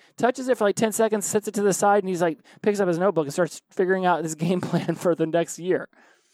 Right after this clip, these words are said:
There are times where you will achieve and there will be an ending, but it's just the ending for that section of the journey.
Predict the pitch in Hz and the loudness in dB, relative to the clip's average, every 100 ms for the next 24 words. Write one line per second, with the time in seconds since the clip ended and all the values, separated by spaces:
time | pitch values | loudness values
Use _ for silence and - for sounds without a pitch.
0 | _ _ _ _ _ _ _ - - 190 | _ _ _ _ _ _ _ -20 -2 0
1 | 175 214 240 220 214 147 147 147 160 180 | 2 0 0 0 0 -2 -4 -4 0 2
2 | 156 - - 160 240 220 151 147 139 139 | 2 -2 -4 -2 -2 -2 0 0 2 0
3 | 123 143 156 220 294 311 _ _ _ _ | -2 -4 -4 -4 -6 -8 _ _ _ _
4 | _ - 160 190 - 240 196 190 180 170 | _ -6 0 0 0 -2 -2 -2 -2 -2
5 | 143 135 165 151 _ _ - 190 - 147 | -2 0 0 -2 _ _ -6 -6 -6 -8
6 | 127 123 - 131 - | -6 -6 -4 -6 -8